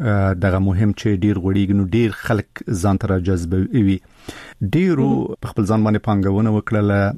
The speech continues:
Speaker 1: زده کړې وکړلې د ژورنالیزم په برخه کې او ډېرو کلونو تجربې لري. اوس چې دغسې یو حالت رامنځته شوی دی،
Speaker 2: دقیقاً.
Speaker 1: مثلاً، آ، تاسو او د تاسو په څیر نور، که وضعیت په
Speaker 2: مهم.
Speaker 1: همدې شکل باندې دوام وکړي، بله لاره چاره شته؟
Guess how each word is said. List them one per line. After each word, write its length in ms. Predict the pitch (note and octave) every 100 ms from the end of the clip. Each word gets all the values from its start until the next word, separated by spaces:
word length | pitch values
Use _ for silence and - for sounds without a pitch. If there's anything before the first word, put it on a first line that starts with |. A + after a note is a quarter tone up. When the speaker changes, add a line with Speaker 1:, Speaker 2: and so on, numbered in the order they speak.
| - _ G#2+ F#2
Speaker 1:
زده 200 | E2+ G2+
کړې 180 | -
وکړلې 460 | G2+ F#2+ A2 F#2+ G2
د 200 | F#2 F#2+
ژورنالیزم 520 | E2 F#2 F2+ F#2+ G#2+
په 120 | G#2
برخه 240 | F#2+ F#2+ G2+
کې 200 | A#2+ G2+
او 260 | F#2+ F#2
ډېرو 440 | E2+ E2 A2 B2 A#2
کلونو 300 | - G2+ G#2
تجربې 540 | G#2+ F2+ F2 F2+ F#2+
لري. 280 | F2+ F2 F#2 - - - - -
اوس 180 | C#3 C3
چې 20 |
دغسې 240 | C#3+ C3+
یو 120 | C3+ G#2+
حالت 300 | G#2+ B2+ G#2+
رامنځته 260 | G#2 G#2+
شوی 260 | - G#2 G2+
دی، 0 |
Speaker 2:
دقیقاً. 200 | G2 G2+
Speaker 1:
مثلاً، 420 | G2+ G#2+ G#2 F#2+ -
آ، 340 | C3+ G2+ F#2+ F2+ -
تاسو 460 | A2+ F#2+ - G2 G#2+ A#3
او 280 | B2+ G2 F#2+
د 80 | F#2
تاسو 280 | G#2+ F#2
په 100 | -
څیر 320 | - G#2 F2+ F#2+
نور، 380 | G2 A2 F#2+ D#2+ _ -
که 100 | A#2+
وضعیت 260 | G2+ G2 A3+
په 60 |
Speaker 2:
مهم. 100 | A3
Speaker 1:
همدې 120 | G#2+
شکل 280 | B2 B2+ A#2+
باندې 240 | G2+ G2+ G2
دوام 480 | G2 G#2 G#2 G#2
وکړي، 460 | G2 - - G2+ G2 - _ _ -
بله 280 | F#2 A2+ C#3
لاره 300 | B2 B2 A2+
چاره 260 | - B2+ A2+
شته؟ 340 | - - B2